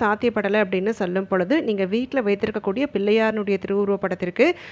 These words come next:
அருகம்புல் மாலை சாற்றி அணிவிப்பது அப்படிங்கறத கண்டிப்பா செய்யணும். மேலும் இந்த குறிப்பிட்ட நாளன்னைக்கு நம்ம வீடுகள்ல நிலைவாசலுக்கு பூஜை செய்வது அப்படிங்கிறது ரொம்பவுமே விசேஷமானது.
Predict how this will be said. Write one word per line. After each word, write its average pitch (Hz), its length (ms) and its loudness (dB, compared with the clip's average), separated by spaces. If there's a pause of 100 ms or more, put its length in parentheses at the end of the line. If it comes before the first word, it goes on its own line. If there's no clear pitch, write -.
(220)
அருகம்புல் 262 480 2
மாலை 196 320 0
சாற்றி 180 320 -4
அணிவிப்பது 190 480 0
அப்படிங்கறத 185 520 -2
கண்டிப்பா 190 380 0 (120)
செய்யணும். 190 380 2
மேலும் 330 300 6
இந்த 254 220 4
குறிப்பிட்ட 269 480 4
நாளன்னைக்கு 214 500 4
நம்ம 190 220 2
வீடுகள்ல 220 480 6 (100)
நிலைவாசலுக்கு 285 720 4
பூஜை 220 240 4 (100)
செய்வது 208 340 4
அப்படிங்கிறது 180 520 2
ரொம்பவுமே 185 460 4
விசேஷமானது. 180 680 2